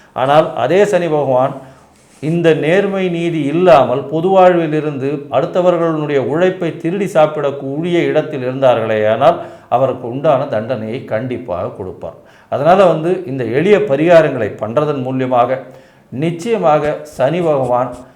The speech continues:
வந்த வரக்கூடிய பிரச்சனைகளிலிருந்து உங்களை நிச்சயமாக விடுவிப்பார் அப்படின்றத கண்டிப்பாக சொல்றோம்.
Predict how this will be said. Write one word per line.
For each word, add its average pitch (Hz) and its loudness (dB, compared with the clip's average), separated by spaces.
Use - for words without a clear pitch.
வந்த 175 2
வரக்கூடிய 160 0
பிரச்சனைகளிலிருந்து 139 -6
உங்களை 131 -4
நிச்சயமாக 143 -2
விடுவிப்பார் 120 -4
அப்படின்றத 117 -10
கண்டிப்பாக 117 -2
சொல்றோம். 175 -4